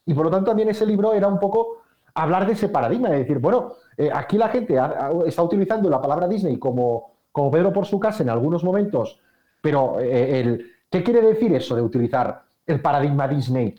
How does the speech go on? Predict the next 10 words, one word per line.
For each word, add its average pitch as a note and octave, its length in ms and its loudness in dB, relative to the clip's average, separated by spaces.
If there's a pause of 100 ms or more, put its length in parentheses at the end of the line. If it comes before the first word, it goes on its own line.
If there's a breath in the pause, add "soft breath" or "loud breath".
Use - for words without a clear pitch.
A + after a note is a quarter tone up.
(180)
para D3 240 2
ilustrar C#3+ 800 0 (220)
la C3+ 140 0
evolución A#2+ 560 0
de, G#2 280 -2 (160 soft breath)
la C#3+ 120 2
evolución B2 440 0
del G#2 100 -2
fútbol, F#2 320 -4
¿no? G3+ 140 -6